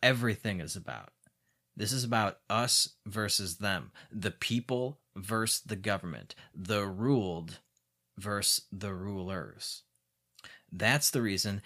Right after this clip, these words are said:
they are constantly trying for the misdirect. They need us fighting amongst ourselves. It's the only way that they can get this done. They can't do it to us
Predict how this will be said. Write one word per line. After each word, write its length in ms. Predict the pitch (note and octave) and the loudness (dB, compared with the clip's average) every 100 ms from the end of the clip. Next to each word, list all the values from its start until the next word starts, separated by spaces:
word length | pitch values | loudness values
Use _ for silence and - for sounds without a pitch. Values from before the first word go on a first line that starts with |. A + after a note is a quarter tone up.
| - | -4
they 80 | G2+ | 4
are 100 | G2+ | 4
constantly 680 | - - A#2+ B2 - G#2+ G#2+ | 4 0 2 2 0 0 0
trying 440 | - B2 G#2+ G2 | 2 4 4 2
for 140 | G2 F#2+ | -2 -4
the 100 | F2 | -2
misdirect. 760 | F2 E2+ - E2 D#2 A#2+ - _ _ _ _ _ _ _ _ - | -2 -2 -2 -4 -4 -6 -12 _ _ _ _ _ _ _ _ 0
They 160 | A#2 | 4
need 240 | A#2+ C3+ D3+ | 6 6 4
us 180 | C#3 | 4
fighting 420 | - C3 C3 C#3+ C3 | 2 2 4 4 4
amongst 380 | B2+ B2+ - | 4 2 2
ourselves. 720 | B2+ A#2 - B2+ B2 - - - _ _ _ _ _ _ | 2 2 2 0 -2 -8 -14 -14 _ _ _ _ _ _
It's 200 | B2 A2+ | -2 0
the 180 | - B2+ - - | 0 -2 -4 -2
only 340 | C#3+ E3+ F3+ | 2 4 6
way 260 | D3+ C#3 B2+ | 8 8 6
that 160 | G#2+ | 2
they 120 | A2 G2+ | 0 -2
can 160 | G2+ | -2
get 220 | F2+ F2 | -2 -4
this 220 | - D#2 - | -4 -4 -4
done. 240 | D2 - _ _ _ _ _ _ - | -6 -10 _ _ _ _ _ _ 0
They 80 | A2 | 0
can't 560 | - - D3 F3+ D#3+ G#2+ | 0 0 4 2 0 0
do 220 | B2+ B2+ | 2 2
it 160 | A2+ | 0
to 260 | - B2+ G#2 | 0 2 2
us 280 | F#2+ F#2 | 2 0